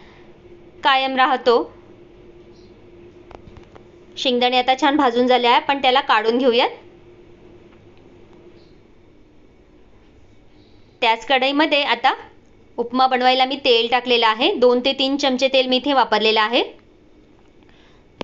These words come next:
तेल गरम झाल्यावर त्यामध्ये मोहरी टाकली आहे, त्यानंतर जिरे टाकून घेतलेले आहे, एक चमचा पांढरी उडीद डाळ टाकलेली आहे.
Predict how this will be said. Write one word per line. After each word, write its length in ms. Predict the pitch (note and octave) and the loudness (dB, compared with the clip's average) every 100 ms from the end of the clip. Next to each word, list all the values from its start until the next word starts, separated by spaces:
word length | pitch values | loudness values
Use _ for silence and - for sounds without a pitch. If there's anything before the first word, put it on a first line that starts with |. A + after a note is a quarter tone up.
| A#3+ | 0
तेल 140 | A#3+ | 2
गरम 200 | B3+ C4 | 2 0
झाल्यावर 420 | C4+ D#4+ D#4 D4 C4 | 0 2 2 0 0
त्यामध्ये 400 | C4 B3+ B3+ C#4 | -2 -2 -2 0
मोहरी 380 | B3 A3+ A#3+ | 2 2 0
टाकली 340 | B3+ B3 B3 B3 | 0 -2 0 0
आहे, 220 | A#3 D4 | 0 -2
त्यानंतर 500 | F4 B3 A3+ A3+ D#4+ - - - _ - G3+ | 0 -2 -2 -2 -4 -4 -16 -20 _ -16 -4
जिरे 220 | A3+ A3+ | 0 0
टाकून 300 | A#3+ B3+ C4 | 0 -2 -2
घेतलेले 360 | C#4 A#3+ A#3 | -2 -2 0
आहे, 200 | A3+ B3 A#4+ - - - - - - | 0 0 -4 -6 -20 -20 -20 -20 -6
एक 180 | A#3 - | -6 -2
चमचा 380 | B3+ A#3+ C#4 C4+ | -2 -2 -2 -2
पांढरी 420 | C#4 A#3 G#3 C4 | 0 -4 0 0
उडीद 320 | C4 B3 A3 | 0 -2 -2
डाळ 160 | B3 B3+ | 0 0
टाकलेली 400 | B3+ A#3+ A3 A3+ | 0 0 0 2
आहे. 240 | G#3 B3+ | 0 0